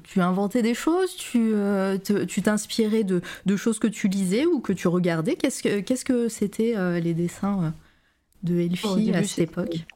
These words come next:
Speaker 2: c'était des petits dessins à la con au début, bah, surtout que, euh, on peut peut-être aller déterrer mon Deviantart.
Speaker 1: Ouh là là ! Alors attendez, je,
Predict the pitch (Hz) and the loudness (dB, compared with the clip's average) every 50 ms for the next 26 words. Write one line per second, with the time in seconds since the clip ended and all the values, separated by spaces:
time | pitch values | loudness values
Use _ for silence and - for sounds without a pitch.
0 | _ - _ _ _ _ - _ 185 185 - - - 180 175 165 - - - - | _ -20 _ _ _ _ -20 _ -20 -20 -20 -12 -8 -8 -8 -8 -8 -10 -8 -6
1 | 180 165 - 180 170 165 170 165 165 - 196 190 185 180 180 175 180 180 - 170 | -8 -8 -6 -6 -6 -4 -4 -6 -6 -4 -4 -2 -2 -2 -2 -4 -4 -4 -6 -8
2 | 165 - - 247 233 - - 196 185 180 175 170 165 160 165 165 165 165 - - | -8 -6 -6 -6 -4 -4 -2 -2 0 0 0 0 0 0 0 -2 -4 -6 -8 -16
3 | _ _ _ _ - - _ _ _ _ _ _ _ - 190 185 - 175 165 - | _ _ _ _ -20 -20 _ _ _ _ _ _ _ -6 -6 -4 -4 -6 -4 -4
4 | 226 226 - 320 320 - - 196 180 180 180 170 202 214 - - 208 196 226 226 | -4 -4 -4 -6 -6 -4 -6 -4 -4 -2 -2 -2 -4 -6 -4 -6 -4 -2 -2 -2
5 | 180 170 170 165 190 190 190 180 185 - - 180 233 - - _ - - _ _ | -2 -2 -4 -4 -4 -4 -4 -6 -6 -6 -8 -8 -10 -12 -14 _ -18 -18 _ _
6 | - 269 294 330 330 285 269 254 220 196 202 - - - - - 220 214 208 196 | 2 2 4 4 2 2 0 0 0 -2 -2 -6 -12 -20 -6 -2 0 0 2 2
7 | 185 190 185 - 175 170 160 151 160 165 180 208 | 0 0 0 0 0 0 0 0 -2 -2 -2 -2